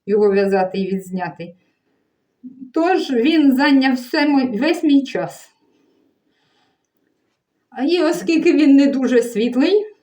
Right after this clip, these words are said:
то в'язати його без світла не дуже то швидко.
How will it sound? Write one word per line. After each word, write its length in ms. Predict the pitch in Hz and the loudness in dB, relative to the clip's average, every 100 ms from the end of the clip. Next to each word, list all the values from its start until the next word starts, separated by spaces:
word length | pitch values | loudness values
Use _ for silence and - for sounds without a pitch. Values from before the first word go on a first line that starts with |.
| _ _ _ _ _ _ _ _ _ | _ _ _ _ _ _ _ _ _
то 180 | - 311 | -4 -2
в'язати 520 | 285 277 277 269 294 | 2 2 2 0 0
його 320 | 247 247 247 214 | 0 0 0 0
без 240 | 269 262 | -2 -2
світла 360 | 262 262 240 240 | -4 -2 0 2
не 160 | 254 | 2
дуже 320 | 202 226 220 | 2 0 0
то 320 | 208 214 196 - | 0 0 -2 -4
швидко. 720 | - 208 214 - 330 427 - | -4 0 0 -2 -4 -4 -6